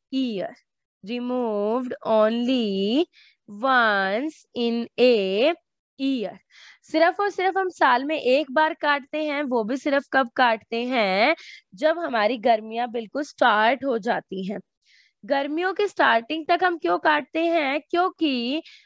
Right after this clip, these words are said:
अगर मान लीजिए हमने बिल्कुल गर्मियों की एंडिंग में काटे तो जो बाल हैं शिप के वो बेचारे सर्दियों में नहीं आएंगे, और जब नहीं आएंगे तो हमारी शिप है वो कोल्ड की वजह से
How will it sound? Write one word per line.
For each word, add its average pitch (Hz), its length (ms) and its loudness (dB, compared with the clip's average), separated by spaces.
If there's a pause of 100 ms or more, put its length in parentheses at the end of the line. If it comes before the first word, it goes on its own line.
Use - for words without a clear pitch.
(140)
अगर 359 300 -2
मान 339 260 2
लीजिए 339 380 -2
हमने 320 420 2 (320)
बिल्कुल 302 480 0
गर्मियों 285 460 0
की 302 140 -4
एंडिंग 262 520 0
में 285 140 0
काटे 185 420 -2 (800)
तो 349 340 0
जो 370 200 -6
बाल 220 420 0
हैं 330 180 -2
शिप 330 260 -6 (120)
के 339 180 2
वो 330 140 2
बेचारे 285 400 2
सर्दियों 262 440 -4
में 302 140 0
नहीं 233 400 0
आएंगे, 311 560 2 (380)
और 277 120 -10
जब 262 160 -10
नहीं 233 420 -2
आएंगे 320 360 2
तो 349 160 2
हमारी 285 460 0
शिप 302 400 -6
है 277 180 4
वो 254 140 -4 (100)
कोल्ड 214 400 0
की 311 100 -2
वजह 220 320 -2
से 285 340 -2